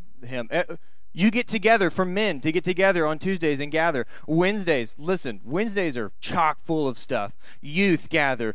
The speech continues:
children gather. By the way, let's not neglect that, that the children get a time to connect with one another and the gospel right now going on across the parking lot. Right? Children meet. There's a prayer group that meets.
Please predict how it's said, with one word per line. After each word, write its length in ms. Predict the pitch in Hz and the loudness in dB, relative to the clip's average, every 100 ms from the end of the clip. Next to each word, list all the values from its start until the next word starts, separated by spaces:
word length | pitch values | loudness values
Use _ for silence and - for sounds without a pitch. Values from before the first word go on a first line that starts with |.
| - - | -4 -6
children 500 | - 214 190 160 135 | 2 4 4 0 0
gather. 360 | 127 117 107 | 0 0 -2
By 200 | - 196 | 2 2
the 80 | 185 | 4
way, 220 | 185 175 | 2 2
let's 200 | 147 190 | 2 0
not 160 | 190 156 | -2 -4
neglect 360 | 143 160 156 | -2 -2 0
that, 320 | 151 165 139 135 | 4 4 2 -2
that 180 | 139 | -4
the 60 | 127 | -4
children 480 | - - 240 196 151 | -4 0 2 0 -2
get 180 | 147 135 | -4 -4
a 60 | |
time 480 | - 185 180 156 143 | -4 -2 0 0 -4
to 180 | - 156 | -4 -2
connect 380 | - 165 170 170 | -2 0 0 0
with 100 | 151 | -2
one 140 | 165 | -2
another 420 | 156 160 156 147 - - | 0 0 2 0 -2 -6
and 180 | 160 160 | -2 0
the 60 | 151 | 4
gospel 500 | 156 165 165 151 139 - | 4 4 2 0 0 -4
right 320 | - 143 175 151 | 0 4 4 4
now 300 | 175 160 139 | 2 2 2
going 300 | 160 165 165 | 4 4 4
on 340 | 160 139 131 - - | 2 0 -2 -6 -2
across 520 | 160 160 180 165 160 | 0 2 4 4 2
the 160 | 156 147 | 0 0
parking 420 | 170 175 180 127 | 4 4 4 -2
lot. 240 | 104 110 - - - - - - | -2 -2 -4 -8 -8 -8 -8 2
Right? 240 | 160 170 | 2 2
Children 480 | - 220 226 196 175 | 2 6 8 6 2
meet. 280 | 156 131 - - - | -2 -4 -6 -8 0
There's 320 | 165 185 156 160 | 2 2 2 -2
a 80 | |
prayer 520 | 147 - 226 233 233 190 | 0 0 2 2 4 2
group 280 | 151 156 | 2 0
that 160 | 131 135 | 0 -2
meets. 360 | 143 123 - | -2 -6 -6